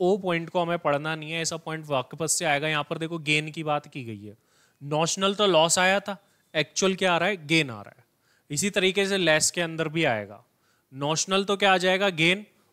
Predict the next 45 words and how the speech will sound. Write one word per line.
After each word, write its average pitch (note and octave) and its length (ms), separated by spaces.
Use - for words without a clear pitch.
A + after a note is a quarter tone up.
और D3+ 120
एक्चुअल F#3 380
क्या F#3 160
आ D#3+ 40
जाएगा, D#3 360
लॉस B2 360
आ G#2 80
जाएगा। G2 440
तो D#3+ 80
दोनों D#3+ 280
पॉइंट E3+ 240
वहाँ C3+ 240
भी B2+ 100
आ A2+ 80
जाएंगे। G#2 260
तो F#3 40
यहाँ D#3+ 320
पर G#3+ 240
सारे F3 360
के G#3 120
सारे G3 320
ऐड F#3 260
वाले G3 280
पॉइंट F#3+ 320
हो D3+ 180
चुके B2+ 300
हैं B2 60
अपने A#2 240
ऊपर A#2 320
वाले, A2 240
जितनी D#3 320
भी F#3 120
चीज़ें E3+ 280
ऐड D#3+ 280
होगी D3+ 280
वो D3+ 160
वाले C3+ 220
पॉइंट। A#2 300
देखो D3 160
एक D3+ 160
बार D#3+ 140
इनको D#3+ 260
देख D3 240
लेते C#3+ 260
हैं, F3 60